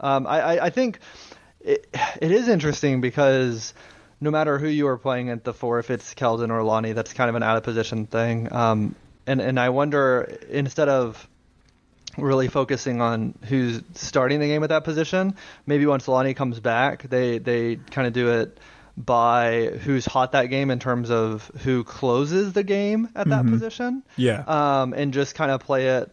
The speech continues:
Speaker 1: by ear from that situation, because I know, uh, there was times where Keldon was doing awesome in the starting lineup and, and Lonnie was kinda struggling. And, and so I think if they take it a game by game basis and they kinda see who has the hot hand and have that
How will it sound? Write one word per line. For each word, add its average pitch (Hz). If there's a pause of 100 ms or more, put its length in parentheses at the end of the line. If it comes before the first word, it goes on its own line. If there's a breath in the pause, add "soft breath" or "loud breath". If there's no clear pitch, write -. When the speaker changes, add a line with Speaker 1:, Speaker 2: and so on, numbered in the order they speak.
(120)
Speaker 1:
by 127
ear 127
from 135
that 131
situation, 143
because 147
I 135
know, 139 (380 loud breath)
uh, 120
there 131
was 135
times 135
where 117
Keldon 123
was 120
doing 113
awesome 151
in 160
the 156
starting 160
lineup 151
and, 123
and 117
Lonnie 123
was -
kinda 131
struggling. 123
And, 123
and 120 (180 loud breath)
so 170
I 165
think 208
if 143
they 156
take 156
it 135
a 123
game 127
by 127
game 123
basis 127
and 131
they 123
kinda 123
see 127
who 123
has 117
the 117
hot 113
hand 123
and 120
have 113
that 113